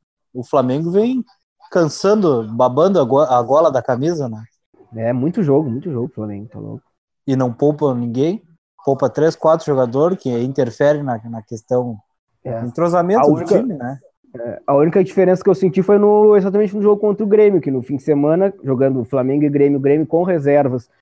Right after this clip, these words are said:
Speaker 2: Flamengo com titulares, aí o Grêmio ganhou, beleza.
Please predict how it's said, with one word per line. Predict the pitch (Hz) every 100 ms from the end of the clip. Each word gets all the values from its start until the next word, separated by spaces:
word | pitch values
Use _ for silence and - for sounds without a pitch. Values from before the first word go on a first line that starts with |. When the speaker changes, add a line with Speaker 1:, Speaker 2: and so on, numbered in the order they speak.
| _ _ -
Speaker 2:
Flamengo | 147 151
com | 156
titulares, | 135 - 170 180 202 170
aí |
o | 147
Grêmio | 143 139
ganhou, | 143 147 147
beleza. | 156 160 190